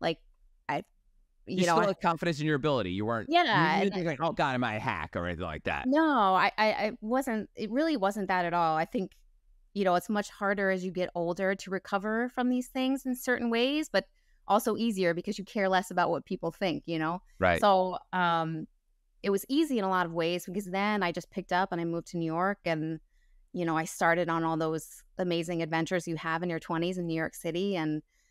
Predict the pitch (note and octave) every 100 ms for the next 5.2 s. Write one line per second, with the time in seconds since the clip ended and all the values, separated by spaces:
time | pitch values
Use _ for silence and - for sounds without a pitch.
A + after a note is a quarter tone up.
0 | _ _ E3 E3 D#3 D3 D3+ - _ _
1 | _ _ _ _ F3+ F#3+ A#3 E3+ E3 E3+
2 | - - E3+ E3+ E3 - F3 E3 D#3 D#3
3 | G#2+ E3+ D#3+ - F3 F#3 D#3+ E3 E3 F3
4 | E3 F#3 - G3 F3+ E3 E3 E3 F3 D3+
5 | D3+ D3+